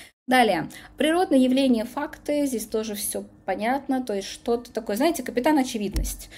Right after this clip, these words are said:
Земля вращается вокруг Солнца. Спасибо, Кэп. То есть всем ясные, понятные явления, факты. Сюда, кстати, могут относиться и социальные истины. Не только природные,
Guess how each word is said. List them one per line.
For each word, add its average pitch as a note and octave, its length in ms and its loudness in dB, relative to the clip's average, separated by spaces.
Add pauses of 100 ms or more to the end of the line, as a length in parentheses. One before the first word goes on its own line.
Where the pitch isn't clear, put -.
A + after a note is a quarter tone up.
(180)
Земля A3 500 4
вращается B3 640 2
вокруг G3+ 320 -4
Солнца. G3 720 -2
Спасибо, F#3 640 -2
Кэп. G#3+ 360 2 (300)
То A#3 100 6
есть C#4 280 6 (100)
всем C4+ 300 4
ясные, G#3 460 2
понятные A#3 560 0
явления, G#3 640 2
факты. B3+ 500 -2 (220)
Сюда, C#4 300 2
кстати, C4+ 300 2
могут A#3+ 320 0
относиться G3+ 540 -4
и G#3+ 140 -10
социальные A3 1040 -2
истины. G3+ 600 -6
Не F3+ 140 -4
только C4 380 0
природные, A3 840 0